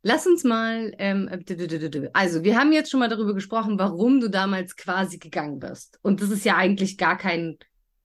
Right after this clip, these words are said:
gar kein wirkliches Gehen war, sondern mehr eine, eine Umorientierung und eine Kraftverlagerung deinerseits. Ähm,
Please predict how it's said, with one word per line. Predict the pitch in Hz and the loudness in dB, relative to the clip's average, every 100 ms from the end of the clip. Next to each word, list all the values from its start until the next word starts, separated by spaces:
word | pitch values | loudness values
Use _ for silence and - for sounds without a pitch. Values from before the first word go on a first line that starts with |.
| - | -2
gar | 190 | 0
kein | 185 190 | 2 2
wirkliches | 185 196 180 165 156 | 2 -2 -6 -8 -4
Gehen | 185 208 202 | 0 2 2
war, | 185 190 | 0 0
sondern | 185 165 165 165 | 0 -2 -2 0
mehr | 160 165 170 | 0 0 -2
eine, | 165 156 156 156 156 _ _ _ _ | -4 -6 -8 -10 -12 _ _ _ _
eine | 208 247 | 4 6
Umorientierung | 320 320 220 196 185 185 - 190 185 196 226 277 | 6 6 4 2 2 0 0 -2 0 -2 -2 -4
und | 202 | -4
eine | 196 185 185 180 | -2 -2 -2 -4
Kraftverlagerung | - - 220 - - 143 135 143 147 151 180 | -6 -4 -4 -6 -8 -6 -4 -4 -4 -4 -2
deinerseits. | 151 180 139 147 160 285 - _ _ _ _ _ _ _ | 0 0 -2 -6 -6 -8 -10 _ _ _ _ _ _ _
Ähm, | 190 190 185 185 185 | 0 2 2 0 -2